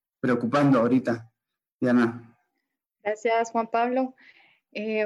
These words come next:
Speaker 2: un poco en la línea de lo que tú introducías, ¿verdad? De que, pues, esta es una situación de la que todos deberíamos de estar hablando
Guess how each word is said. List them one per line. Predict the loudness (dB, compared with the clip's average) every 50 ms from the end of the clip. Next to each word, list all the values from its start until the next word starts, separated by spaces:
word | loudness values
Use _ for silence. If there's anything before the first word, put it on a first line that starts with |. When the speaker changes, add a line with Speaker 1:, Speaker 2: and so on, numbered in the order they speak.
| -4 -2
Speaker 2:
un | -4 -4 0
poco | 0 0 0 0
en | 0
la | 2 2
línea | 2 4 4 4 2 2 2 2
de | 2 2
lo | 0 0 0
que | -2 -4
tú | -2 -2 0 2 2 2 2 4 2 2 0 0 -2
introducías, | -2 -2 0 0 0 0 0 -2 -4 -4 -4 -2 0 0 -2 -2
¿verdad? | -4 -4 -2 0 0 0 2
De | 0 0 -2
que, | -4 -8 -8 -8
pues, | -8 -10 -10 -8 -8
esta | -10 -10 -4 -4 -4
es | 0
una | 0 0 0
situación | 0 -4 -4 -4 -2 -2 0 0
de | 0 -2
la | -2 -4
que | -6 -4
todos | 0 0 2 2 2 2
deberíamos | 2 2 2 0 -2 -2 -2 -2 -2 -4
de | -6
estar | -6 -4 -4 -2 -2 -4 -6 -8 -12 -20 -20 _ -14
hablando | -14 -12 -4 -2 0 2 2 2 4 4 4 2 2 0 -2